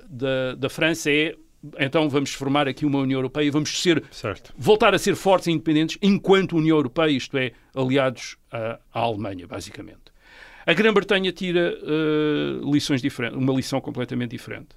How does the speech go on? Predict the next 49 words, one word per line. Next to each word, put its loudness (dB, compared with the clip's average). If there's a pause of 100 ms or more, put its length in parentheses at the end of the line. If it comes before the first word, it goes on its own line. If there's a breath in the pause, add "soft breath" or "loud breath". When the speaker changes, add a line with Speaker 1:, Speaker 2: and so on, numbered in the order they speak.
(120)
Speaker 1:
e -10
que -14
talvez 0
ainda 2
seja -2
relevante 0
para -6
perceber, -6
por -6
exemplo, -4 (380 loud breath)
o -2
Brexit, -4
eh, -10 (200)
nos -4
últimos -4
anos. -10
A, -4
a, 2 (180 loud breath)
a 0
Grã-Bretanha, 2 (160 loud breath)
pelo -2
contrário, 2
tira 0
a 0
lição 0
de -8
que -2 (160 loud breath)
não 2
vale 6
a 2
pena 0
fazer -2
nada 0
contra -6
os -8
Estados -4
Unidos -4
e 0
o 2
melhor 2
é 0
estar -4
sempre -4
ao -2
lado -2 (320)
dos, -8 (340 soft breath)
eh, -4
Estados -2
Unidos. -12